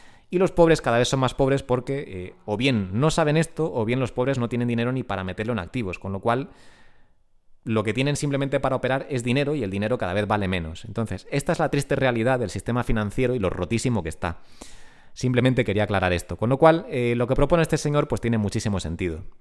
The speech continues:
Él lo que propone es que el dólar vuelva a estar respaldado por activos, en este caso por Bitcoin y por metales preciosos, y tiene muchísimo sentido.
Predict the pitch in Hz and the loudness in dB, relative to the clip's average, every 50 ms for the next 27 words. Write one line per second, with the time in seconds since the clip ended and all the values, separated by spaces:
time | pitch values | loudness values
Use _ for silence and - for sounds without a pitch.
0 | - _ _ - - - - - - - - - - - - - - - - 113 | -20 _ _ -20 -20 -20 -20 -20 -20 -20 -20 -20 -20 -20 -20 -20 -16 -8 -4 0
1 | 107 110 120 110 113 110 113 107 - 123 131 135 - - 98 92 95 101 120 117 | 0 2 2 2 2 2 2 2 4 4 2 2 0 0 -2 -2 0 2 4 4
2 | 117 117 117 117 113 110 - - 117 117 107 - 117 107 113 131 123 98 82 - | 4 4 4 4 2 2 0 -2 -2 -2 -2 -2 -2 0 2 2 2 2 2 2
3 | 110 123 131 - - 160 160 165 190 - - 92 98 92 - - - - 127 123 | 0 0 0 2 2 2 2 2 0 -2 -4 -4 -4 -4 -4 -4 -2 0 0 0
4 | - 98 87 - 85 80 85 95 127 131 - - 90 87 82 78 82 85 85 87 | 0 -2 -6 -4 -4 -6 -2 -2 -2 -2 -2 -2 -6 -4 -4 -4 -4 -4 -4 -2
5 | - 104 113 110 - 123 123 - - 156 151 - - 180 185 - - - - 151 | 0 0 0 0 0 0 0 2 4 2 2 2 0 -6 -8 -8 -10 -8 -6 -4
6 | - 151 156 170 165 165 - 165 139 139 117 107 - 90 90 - 143 120 85 78 | -2 0 0 0 0 0 0 0 2 2 2 2 0 0 -2 -2 -2 -2 -4 -4